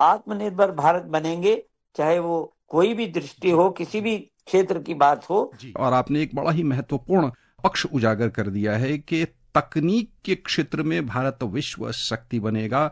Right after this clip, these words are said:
Speaker 2: जल में हो, थल में हो, नभ में हो, भारत हर जगह अपनी उपस्थिति दर्ज कराएगा। और प्रधानमंत्री ने अंतरिक्ष में भारत के सपनों के पंख को साकार करने के लिए जो कुछ कहा,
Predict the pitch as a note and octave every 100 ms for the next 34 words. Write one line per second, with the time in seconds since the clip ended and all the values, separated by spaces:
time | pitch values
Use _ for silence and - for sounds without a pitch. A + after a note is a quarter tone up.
0 | - - G2 F2+ D3 G3 G#3 G#3 D#3 F#3
1 | F#3 - - C3+ F3 F#3 D#3+ D3 C3 G2+
2 | E3 A#2+ A2+ G#2+ D2+ F#2+ - _ - C#3
3 | D#3+ F3+ G#3 - - B2+ G3+ A3 G3+ F#3
4 | - C#3+ - C#3 - B2 - - B2+ B2
5 | - - A#2 B2 A#2+ A2+ A2+ A2+ B2+ G#2+
6 | D#3 A2+ G2+ A2+ A#2 B2 D3+ D3+ D3+ -
7 | - D#3+ D#3+ - D3+ G#3+ - - G#3 G#3+
8 | G#3+ G#3+ _ - A#2+ D3+ D3+ - C#3 -
9 | - E3+ E3 F#3+ A3 G3 G#3 G3+ _ _
10 | A#3+ A#3 G#3+ F3+ F#3+ D3 C#3 C#3+ B2+ C3+
11 | B2 C#3+ B2+ B2+ A#2 A2+ A2 - C3 C3